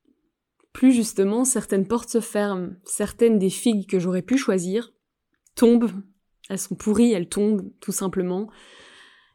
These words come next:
Et, euh, et je, finalement, je vais me retrouver avec une seule figue, la seule qui ne sera pas pourrie, et voilà, euh,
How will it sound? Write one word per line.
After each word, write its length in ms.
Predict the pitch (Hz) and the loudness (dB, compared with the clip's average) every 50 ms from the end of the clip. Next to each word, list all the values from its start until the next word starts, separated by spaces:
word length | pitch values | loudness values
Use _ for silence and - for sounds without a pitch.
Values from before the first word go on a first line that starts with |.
| _ _ _ | _ _ _
Et, 200 | 190 190 208 208 | 0 2 2 2
euh, 200 | 190 180 180 175 | 2 0 0 -2
et 60 | 180 | -2
je, 140 | 180 156 160 | -2 -4 -6
finalement, 480 | - - 220 190 185 185 185 196 220 233 | -4 -2 -2 0 0 2 2 2 2 2
je 80 | 196 | 2
vais 60 | 196 190 | 2 2
me 60 | 196 | 2
retrouver 560 | 190 196 190 - - - 196 196 208 240 233 | 2 0 -2 -2 -4 -2 -2 2 2 2 2
avec 260 | 202 180 180 180 - | 2 0 -2 -4 -2
une 180 | - 220 214 202 | 0 0 0 2
seule 200 | - 220 190 190 | 4 2 2 2
figue, 380 | 180 - - 208 220 220 196 | 2 0 0 2 2 2 0
la 220 | 185 175 180 185 277 | 0 -2 0 0 -2
seule 280 | - - 233 220 220 | 2 4 4 4 4
qui 120 | 202 - 202 | 4 2 2
ne 80 | 196 | 2
sera 220 | 190 - - 190 175 | 0 0 -4 -4 -2
pas 160 | - 208 208 | -2 -2 -4
pourrie, 480 | 208 - 196 170 180 196 196 214 233 - | -2 -2 -2 4 4 4 6 4 2 0
et 60 | - 185 | -2 -2
voilà, 400 | 165 180 175 175 185 196 190 180 | -2 -2 -2 -2 -2 -2 -2 -4
euh, 180 | 175 180 170 | -4 -6 -8